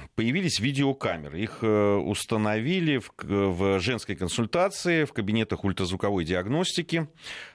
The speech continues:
А, и жительница Калининграда, значит, э, обратилась в региональный Минздрав и прокуратуру, так как в кабинете узи в женской консультации напротив кушетки для пациента установлена видеокамера, которую она заметила во время приема. И разгорелся скандал. Значит, женщина считала, что это,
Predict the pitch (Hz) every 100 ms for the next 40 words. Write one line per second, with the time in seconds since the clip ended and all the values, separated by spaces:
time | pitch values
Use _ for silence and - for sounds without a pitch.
0 | - 95 95 92 90 90 90 107 110 110
1 | 107 127 113 101 - 101 101 98 143 175
2 | 151 104 82 - 67 69 82 85 85 78
3 | - 87 87 87 82 82 78 69 82 98
4 | 104 117 92 76 98 101 101 98 87 92
5 | 95 90 151 175 87 92 - 92 95 175
6 | 180 - 127 107 - 92 - 190 - 92
7 | 151 110 104 - - 85 95 135 - 92
8 | 87 92 92 - 98 95 180 - 85 85
9 | 85 - 156 180 92 - 95 147 123 87
10 | 85 104 101 - 71 65 62 - - -
11 | - 90 160 160 101 82 92 147 107 80
12 | 82 98 98 - 85 71 60 113 208 139
13 | 101 104 156 147 127 - 113 76 64 65
14 | 67 76 87 101 - 87 78 - 85 73
15 | - 82 - 76